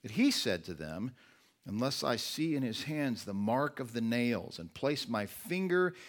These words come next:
into the mark of the nails, and place my hand into his side, I will never believe." That's a bold statement.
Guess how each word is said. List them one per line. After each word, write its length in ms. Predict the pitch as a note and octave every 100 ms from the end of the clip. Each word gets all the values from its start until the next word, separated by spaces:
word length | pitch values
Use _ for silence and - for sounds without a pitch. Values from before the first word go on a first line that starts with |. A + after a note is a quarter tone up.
| -
into 320 | G#3+ C3+ C3+ C#3+
the 100 | B2+
mark 500 | A#2+ B2 C3 C3 -
of 460 | B2+ A2+ A2+ G#2+ - -
the 100 | A2
nails, 640 | A2 G#2+ G2+ F#2 - - - - - -
and 140 | -
place 360 | - B2 A#2 G#2+
my 160 | G#2+
hand 480 | G2 G#2 C3+ C3+ B2
into 340 | - C3 -
his 220 | G#2 F#2+ -
side, 520 | A2+ G2+ F2 E2+ - _ _ -
I 480 | G2+ A2 A#2+ A#2+ - _ _ _
will 460 | G2+ G#2 G#2 G#2 F#2+ - _ -
never 560 | G2 A#2+ F2 E2 D#2+ _ _ _ _ F2+
believe." 760 | F#2+ G2 G#2 G2+ E2 E2 - - _ _ _ _ _ _ _ _ _ _ _ _ _ _ _ _ _ _ _ _ _ _ _ _ _ _ _ _
That's 200 | - -
a 60 | A2
bold 400 | G2+ F#2+ F#2+ F2+ _ _ _ _ _
statement. 500 | - D3 B2+ G2 -